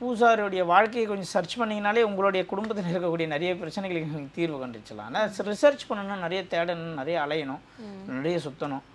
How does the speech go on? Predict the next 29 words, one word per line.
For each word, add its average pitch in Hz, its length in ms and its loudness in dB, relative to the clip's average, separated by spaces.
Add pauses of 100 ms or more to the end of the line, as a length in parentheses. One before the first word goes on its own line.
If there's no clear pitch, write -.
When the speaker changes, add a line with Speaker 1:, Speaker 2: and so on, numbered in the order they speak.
(340)
Speaker 1:
இதுக்காகவே 190 480 2
இருக்கிறதுனால 180 380 -2
இந்த 175 160 -4
விஷயங்கள்லாம் 165 480 -4
நம்ம 131 260 -8
கொஞ்சம் 104 320 -12 (480)
அதிகமா 135 680 -4 (340)
கவனம் 143 240 -2
எடுத்து 120 180 -8 (100)
செய்றோம். 113 240 -8 (240)
Speaker 2:
ம். 202 180 -12
Speaker 1:
So, 196 180 -6
மக்கள் 143 340 -2
வந்து 196 280 0
ஒரே 180 160 2
விஷயத்தை 180 340 -4
தெளிவாக 165 360 0
தெரிந்து 139 280 -8
கொள்ளுங்கள். 123 280 -6
ஆடம்பர 165 480 2
கல்யாணம் 123 400 -8 (220)
தயவு 120 180 -6
செய்து 117 220 -8
வேண்டாம். 113 360 -6 (440)
அது 131 120 -2
Speaker 2:
ம். 131 40 -4
Speaker 1:
உங்களுடைய 123 320 -6
தனிப்பட்ட 139 360 -4
விருப்பம். 113 420 -10